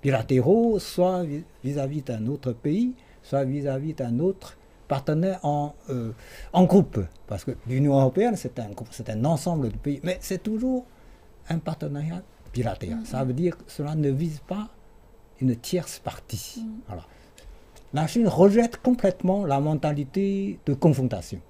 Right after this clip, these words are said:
Speaker 1: voilà, de rivalité, euh, géostratégique. La Chine ne prétendra jamais à l'hégémonie mondiale. C'est ce que le, les dirigeants chinois ont répété à toutes les occasions.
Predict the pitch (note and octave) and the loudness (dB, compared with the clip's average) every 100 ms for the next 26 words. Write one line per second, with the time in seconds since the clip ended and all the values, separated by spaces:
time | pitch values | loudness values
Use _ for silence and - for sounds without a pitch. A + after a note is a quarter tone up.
0 | - - - - B2+ - - - B2 - | -20 -20 -20 -4 0 0 -4 -2 -2 2
1 | E3 E3+ E3+ E3+ - G3 F#3+ F#3+ E3+ C#3+ | 2 4 4 2 4 6 6 6 4 2
2 | C3+ C3 - - - C#3+ D#3 - - B2+ | 0 -2 -10 -12 2 6 6 4 -6 -4
3 | A2+ F#2+ F2+ - - - - - - - | -2 -4 -8 -12 -20 -20 -20 -20 -18 -16
4 | - D3 D3+ - A3 E3 - F#3 F3+ E3+ | -4 -2 0 2 2 2 -2 -8 -4 -4
5 | D#3 - D3 D#3+ A2+ A#2 D#3+ F#3 G3+ - | -4 -8 -10 -10 -6 -2 0 0 -4 -6
6 | A#2 A2+ B2 B2+ C3 C3 D3 A2+ A#2+ G#2 | -4 0 0 0 -2 -2 -4 0 0 0
7 | F#2+ - - B2+ A2+ - D3 C#3 A#2+ B2+ | -4 -6 -4 -4 -4 -6 -4 -4 -6 -4
8 | A#2+ A2+ C3+ C3+ C3+ B2+ B2 D#3+ F3 A#2 | -4 -2 0 0 -2 -4 -4 -4 -6 -6
9 | G2+ D3 D3+ D#3 D3 E3+ E3 - - - | -4 -4 -2 -4 -2 -4 -4 -12 -18 -20
10 | - - - - - B3+ A#3+ E3+ B2+ G2+ | -20 -20 -20 -16 -2 0 4 4 4 0
11 | - - | -6 -14